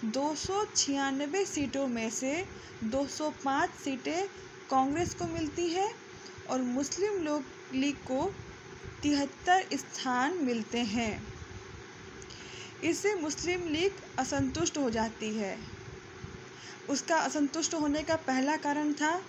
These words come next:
पाकिस्तान की मांग का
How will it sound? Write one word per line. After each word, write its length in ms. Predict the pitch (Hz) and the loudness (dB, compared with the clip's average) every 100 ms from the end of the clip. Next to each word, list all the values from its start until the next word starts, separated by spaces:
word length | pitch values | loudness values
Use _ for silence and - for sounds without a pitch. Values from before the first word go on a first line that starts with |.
| - - - - | -12 -14 -14 -2
पाकिस्तान 840 | 240 226 247 294 - 285 294 339 359 - - - - - - - | 0 0 0 -4 0 2 4 4 2 -4 -12 -14 -14 -12 -8 -2
की 120 | 320 | 0
मांग 420 | 240 233 277 302 | 2 2 2 2
का 200 | 339 339 | 4 4